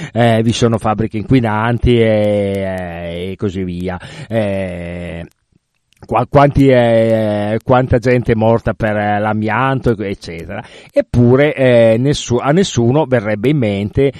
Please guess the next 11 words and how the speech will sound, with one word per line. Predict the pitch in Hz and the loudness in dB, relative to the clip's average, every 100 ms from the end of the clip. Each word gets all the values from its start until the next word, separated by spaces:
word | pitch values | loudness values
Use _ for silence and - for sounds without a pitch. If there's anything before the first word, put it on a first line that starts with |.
| 160 - | -14 -6
di | 147 | -4
dire, | 131 113 123 131 120 110 107 104 101 | 0 2 4 4 4 2 2 0 -2
eh, | 101 | -4
siccome | - 113 - 156 123 110 | -8 -4 4 4 4 0
degli | 104 113 117 | -2 -2 -4
italiani | - 117 123 123 110 107 | -2 0 2 2 2 0
lavorano | 107 123 110 104 | 2 4 2 0
in | 107 | -2
una | 107 101 | -4 -2
fabbrica | 120 113 101 95 101 95 95 92 92 90 92 90 90 92 | 0 0 0 -4 -4 -4 -4 -4 -6 -6 -8 -8 -8 -8
inquinante, | 107 107 196 113 98 107 - 143 160 | -6 -2 0 0 -2 -4 0 2 0